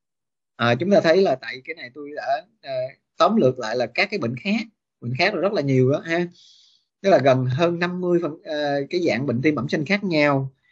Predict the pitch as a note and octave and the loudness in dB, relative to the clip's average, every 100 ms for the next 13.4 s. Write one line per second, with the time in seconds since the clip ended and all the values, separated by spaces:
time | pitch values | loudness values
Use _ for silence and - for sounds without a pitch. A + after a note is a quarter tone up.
0 | _ _ _ _ _ A#2+ A#2 C3+ A2+ A2+ | _ _ _ _ _ -8 -2 2 2 2
1 | A2+ D3 F#3+ A#3 F#3+ A#2+ B2 A2+ A2 C#3 | -2 -4 -2 -2 -4 -4 -2 -2 -4 -2
2 | C3+ B2+ D#3 G3 G3 F3 G3 G#3+ F#3+ C#3+ | -4 -4 -4 -2 -4 -4 -4 0 0 0
3 | A2+ C3+ C3+ A#2 A2 - _ _ _ _ | 0 0 2 2 0 -6 _ _ _ _
4 | _ _ _ _ _ - C3 C#3 C3 C#3 | _ _ _ _ _ -4 4 6 6 6
5 | D3+ E3 G3+ F3 A#2 D#3 E3+ D3 - _ | 2 0 -4 -4 -2 0 0 -2 -8 _
6 | _ _ _ _ _ _ _ _ B2+ A#2 | _ _ _ _ _ _ _ _ -4 -2
7 | D#3+ E3+ C#3+ C3 C3 C#3 C#3 A#2+ C3+ C3 | -4 -4 -4 -4 0 2 2 0 -2 -4
8 | C#3 C#3+ C3 A2+ A#2 A2+ A2 - A2+ C3+ | -4 -4 -4 -2 -2 -2 -4 -6 -8 -4
9 | D3+ C3+ B2+ B2 - D#3 F3+ - D3 C#3+ | -4 -2 -2 -4 0 0 0 -4 -2 0
10 | C3+ _ _ _ _ - B2 B2 A2+ B2+ | -2 _ _ _ _ -6 0 2 4 4
11 | A#2 A2+ A2 A2 A2 G#2+ - - - A#2+ | 4 4 2 0 -2 -2 -6 -8 -2 -2
12 | - A2+ A2+ A2+ A2 C3 D3+ B2+ A#2 - | 0 -4 0 2 2 0 0 -2 -2 0
13 | B2 A#2+ A#2 | 4 4 2